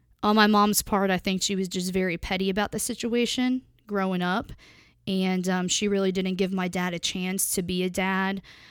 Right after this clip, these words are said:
um, after we left Pennsylvania. I don't know,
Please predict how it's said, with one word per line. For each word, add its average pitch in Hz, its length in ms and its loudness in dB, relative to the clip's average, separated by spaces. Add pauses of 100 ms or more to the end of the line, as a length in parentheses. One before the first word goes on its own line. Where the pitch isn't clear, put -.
(200)
um, 185 320 -2
after 185 320 -2
we 190 140 -2
left 180 460 -6 (100)
Pennsylvania. 247 720 -2 (640)
I 294 80 2
don't 339 140 2
know, 190 280 0